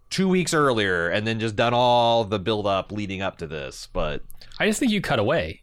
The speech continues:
Speaker 2: You cut away, you show Roper, you know, getting in gambling debt, having no money, and then leaving for the fight. And then you cut to Bruce Lee arriving. Uh, and then later in the movie, you can have the stuff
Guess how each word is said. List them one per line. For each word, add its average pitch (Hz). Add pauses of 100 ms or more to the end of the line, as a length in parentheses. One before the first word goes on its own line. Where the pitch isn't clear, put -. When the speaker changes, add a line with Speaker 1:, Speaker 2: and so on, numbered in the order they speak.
Speaker 2:
You 127
cut 143
away, 127
you 120
show 120
Roper, 110
you 104
know, 98 (120)
getting 101
in 107
gambling 107
debt, 104
having 101
no 101
money, 101
and 98
then 101
leaving 101
for 104
the 92
fight. 107 (720)
And 139
then 131
you 127
cut 107
to 110
Bruce 101
Lee 196
arriving. 135 (280)
Uh, 110
and 147
then 143
later 160
in 143
the 127
movie, 120
you 107
can 104
have 101
the 101
stuff -